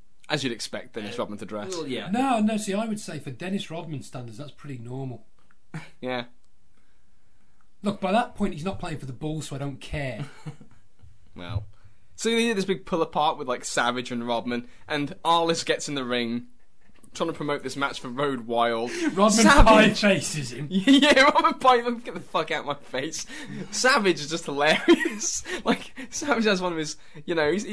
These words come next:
Speaker 1: he's, he's quite awful during this period, but he does have those shining moments of humour where, like, he's just looking at the crowd <laughs> and doing his, doing his Randy Savage act, and it's like, look at this fucking guy, he's out of his mind.
Speaker 2: There is some,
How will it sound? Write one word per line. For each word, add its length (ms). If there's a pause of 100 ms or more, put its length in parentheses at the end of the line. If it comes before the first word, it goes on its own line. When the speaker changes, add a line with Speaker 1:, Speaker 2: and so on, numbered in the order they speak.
Speaker 1:
he's, 260
he's 160
quite 180
awful 320
during 180
this 100
period, 420
but 100
he 80
does 200
have 120
those 160
shining 380
moments 260
of 100
humour 400 (180)
where, 120
like, 80
he's 140
just 100
looking 240
at 80
the 60
crowd 420
<laughs> 0
and 220
doing 140
his, 140
doing 480
his 160
Randy 360
Savage 480
act, 240
and 80
it's 100
like, 220 (360)
look 180
at 40
this 160
fucking 340
guy, 160
he's 80
out 120
of 20
his 120
mind. 300
Speaker 2:
There 120
is 160
some, 340